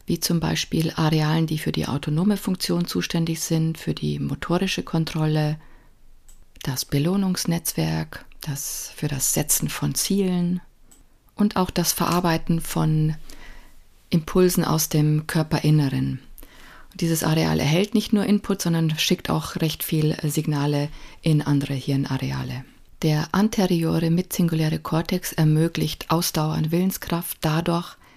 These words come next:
dass er Energie und Ressourcen zur Verfügung stellt. Jetzt hatte ich vorhin gesagt,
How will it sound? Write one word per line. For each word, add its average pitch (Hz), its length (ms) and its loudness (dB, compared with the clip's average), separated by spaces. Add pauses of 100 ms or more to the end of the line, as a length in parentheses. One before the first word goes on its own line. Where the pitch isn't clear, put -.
(560)
dass 156 260 -2
er 147 440 -2
Energie 156 500 4
und 165 180 4
Ressourcen 165 760 2
zur - 180 -2
Verfügung 156 520 -2
stellt. 139 420 -6 (120)
Jetzt 151 220 -4
hatte 156 160 -4
ich 151 80 -4
vorhin 160 260 0
gesagt, 156 500 -4